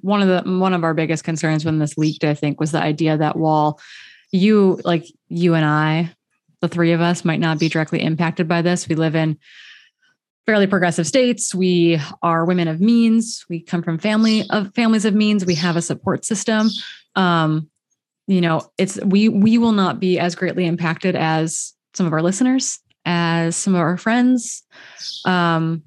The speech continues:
you know, people of lower socioeconomic standing, people in the trans community, people in the non-binary community are more greatly targeted by, by this kind of thing. And so,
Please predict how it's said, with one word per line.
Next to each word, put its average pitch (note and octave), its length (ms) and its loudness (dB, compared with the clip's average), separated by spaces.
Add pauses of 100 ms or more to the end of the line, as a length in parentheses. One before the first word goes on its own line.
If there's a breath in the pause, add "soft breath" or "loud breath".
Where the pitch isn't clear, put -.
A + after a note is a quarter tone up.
(200)
you F3+ 100 0
know, E3+ 60 2
people F#3+ 260 0
of E3+ 140 0
lower E3+ 220 2
socioeconomic F3 920 -2
standing, G3+ 800 0 (140)
people F3 260 0
in F3 60 2
the E3 80 0
trans F3+ 320 0
community, F#3+ 320 2
people F3 200 -2
in D#3+ 40 0
the D3+ 100 0
non-binary F#3 540 0
community G3+ 640 0 (360 loud breath)
are F#3 380 0
more F#3+ 240 2
greatly F#3+ 260 -2
targeted F#3+ 560 0 (520)
by, G3 520 0
by G#3 120 -4
this G3+ 180 -2
kind G3+ 240 0
of G3 60 -2
thing. G#3 340 0
And F3 160 0
so, E3 480 0